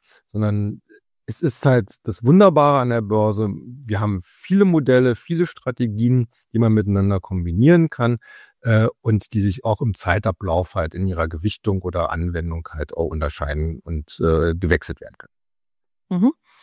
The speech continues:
Speaker 2: Ja, und vielleicht ist genau das die wichtigste Erkenntnis unserer heutigen Folge. Ein Depot ist ja keine Ansammlung nur von Aktien oder Anleihen oder irgendetwas.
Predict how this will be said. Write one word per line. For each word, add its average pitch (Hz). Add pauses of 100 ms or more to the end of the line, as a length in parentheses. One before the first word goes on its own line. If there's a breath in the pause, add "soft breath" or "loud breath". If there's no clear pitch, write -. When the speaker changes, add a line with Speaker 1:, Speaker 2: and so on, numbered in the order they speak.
(420 loud breath)
Speaker 2:
Ja, 208
und 220
vielleicht 233
ist 269
genau 233
das 226
die 233
wichtigste 254
Erkenntnis 247
unserer 214
heutigen 220
Folge. 240 (600 loud breath)
Ein 226
Depot 254
ist 262
ja 233
keine 208
Ansammlung 175
nur 180
von 170
Aktien 165
oder 170
Anleihen 165
oder 165
irgendetwas. 160